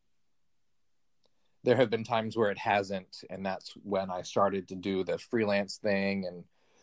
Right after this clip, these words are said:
when I, uh, you know, kind of struck out on my own doing landscaping side gigs and, you know, working outside, landscaping my own house or a neighbor's house or a friend's house or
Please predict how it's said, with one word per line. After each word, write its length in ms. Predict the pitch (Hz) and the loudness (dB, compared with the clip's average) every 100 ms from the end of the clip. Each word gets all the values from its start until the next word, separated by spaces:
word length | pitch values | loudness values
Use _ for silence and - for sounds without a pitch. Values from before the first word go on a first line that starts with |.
| _ _ _ _ | _ _ _ _
when 280 | 117 104 98 | 0 2 2
I, 320 | 92 87 87 | 2 0 0
uh, 540 | 87 80 78 78 80 64 - _ | 0 0 -2 -2 -4 -6 -10 _
you 100 | 107 | -6
know, 280 | 98 85 - _ - | -2 -4 -6 _ -6
kind 140 | 127 98 | 0 0
of 80 | - | 0
struck 300 | - 110 113 | 4 6 8
out 140 | 104 | 6
on 120 | 98 | 4
my 200 | 95 95 | 0 -2
own 420 | 95 101 101 98 | -2 -2 -2 -4
doing 300 | 98 95 87 87 | -4 -6 -6 -2
landscaping 680 | 107 104 98 107 98 104 101 | 0 0 -2 -4 -2 -6 -6
side 440 | - 98 101 98 | 2 2 2 -2
gigs 680 | 104 98 98 95 98 95 - | -4 -4 -4 -6 -8 -10 -2
and, 400 | 87 85 85 85 | -2 -2 -6 -10
you 100 | 90 | -8
know, 220 | 78 82 | -4 -4
working 420 | 92 104 - 104 | 2 4 4 2
outside, 720 | 95 95 - 95 95 98 98 95 - _ - | 0 0 6 8 10 8 4 -4 -18 _ -6
landscaping 640 | 104 98 - - - 95 | -2 -2 0 -2 0 -2
my 180 | 87 110 | 0 2
own 160 | 117 107 | 2 0
house 380 | 110 107 101 | 0 0 -2
or 100 | 92 | -6
a 60 | 87 | -6
neighbor's 380 | 107 107 107 - | -4 -2 -2 2
house 340 | 101 107 - | 2 2 -2
or 120 | 76 | -12
a 60 | 85 | -8
friend's 380 | 117 110 107 104 | -4 -4 -4 0
house 420 | 104 101 104 - | 2 2 0 -6
or 340 | 92 87 85 | -8 -8 -8